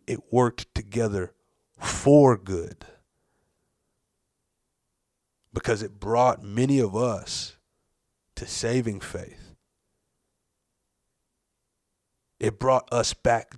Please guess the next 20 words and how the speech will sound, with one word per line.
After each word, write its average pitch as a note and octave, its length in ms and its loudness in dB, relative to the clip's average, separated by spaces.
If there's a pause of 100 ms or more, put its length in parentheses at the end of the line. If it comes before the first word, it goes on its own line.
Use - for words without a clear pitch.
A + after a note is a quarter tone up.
(120)
to A2+ 280 -8
God, - 540 -6 (2500)
to C3 100 -2
the G#2+ 240 -8
eternal, B2 720 -2 (340)
invisible G#2 920 -2 (720)
goodness B2 540 0
of G#2+ 160 -2
this G#2+ 220 -8
world. B2+ 400 -4
It G2+ 180 -10
brought A2+ 240 -2
us A2+ 140 -2
back G#2+ 340 -12
to G#2 120 -10
that - 300 -20 (180)
because G#2+ 300 -10
of F#2+ 100 -12
Christ's - 600 -4 (480)
suffering. - 800 -6